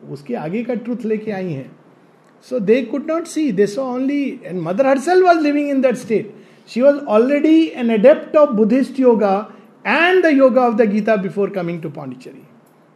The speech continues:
शेरविंद बताते हैं, तो she had experienced all this।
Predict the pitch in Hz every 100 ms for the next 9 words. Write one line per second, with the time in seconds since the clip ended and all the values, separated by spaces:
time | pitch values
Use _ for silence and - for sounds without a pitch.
0 | _ _ _ _ _ _ _ _ _ -
1 | - 165 180 180 156 208 226 180 131 208
2 | 202 294 330 - 330 233 392 392 381 311
3 | 262 214